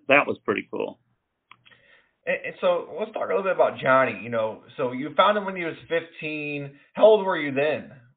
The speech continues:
Speaker 2: when he was fifteen?
Speaker 1: I was, uh, twenty-three.
Speaker 2: So you're not much older than him, but you, Johnny, you know, looks at you. He says, he says you're like his, his second dad. <laughs>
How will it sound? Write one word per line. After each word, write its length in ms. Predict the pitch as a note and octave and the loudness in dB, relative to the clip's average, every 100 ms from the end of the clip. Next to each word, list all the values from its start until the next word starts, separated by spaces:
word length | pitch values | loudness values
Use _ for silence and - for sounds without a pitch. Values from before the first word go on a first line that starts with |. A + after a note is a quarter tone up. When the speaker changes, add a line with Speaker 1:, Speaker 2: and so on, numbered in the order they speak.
| _ | _
Speaker 2:
when 100 | B2+ | -10
he 80 | C3 | -6
was 120 | C#3 C3 | -8 -8
fifteen? 420 | C#3 C#3 G#2 E2 G2 _ _ _ | -10 -12 -18 -18 -20 _ _ _
Speaker 1:
I 220 | A#2+ D#3 A3+ | 6 6 6
was, 160 | A3+ - | 0 -6
uh, 120 | - _ _ - | -12 _ _ -8
twenty-three. 720 | F#3+ D#3 - D#3 C#3+ G#2+ _ _ _ _ _ _ | -6 -6 -8 -4 -4 -4 _ _ _ _ _ _
Speaker 2:
So 80 | - | -8
you're 120 | D3 | -4
not 140 | - A3 | -2 -2
much 200 | F#3+ - | -2 0
older 240 | G3 F#3 D3+ | 0 0 -2
than 160 | C#3+ | -2
him, 320 | C#3 B2+ B2+ - - _ | 0 0 -2 -14 -20 _
but 180 | E3+ D#3 | 4 4
you, 420 | F#3+ F3+ D#3+ - _ - | 0 -4 -6 -10 _ -12
Johnny, 420 | C3+ G3 A3+ F#3+ - | 0 0 0 -4 -10
you 100 | E3+ | -4
know, 120 | D#3 | -4
looks 300 | C#3 D#3 G3+ F3+ | -2 -2 -2 -4
at 80 | C#3 | -6
you. 140 | C3+ | -4
He 80 | C3+ - | -4 -2
says, 160 | A3 | -2
he 180 | F3+ D#3+ - | -2 -8 0
says 180 | D#3+ B2 B2+ | 0 0 -2
you're 200 | D#3+ D3+ | 2 2
like 160 | B2+ | 0
his, 140 | B2+ A#2+ _ | -4 -10 _
his 160 | B2+ A#2 - | -16 -10 -4
second 320 | D#3+ C#3+ A2 | -4 -4 -2
dad. 420 | G#2+ G#2 D2 - - | 0 0 -4 -12 -8
<laughs> 140 | - | -10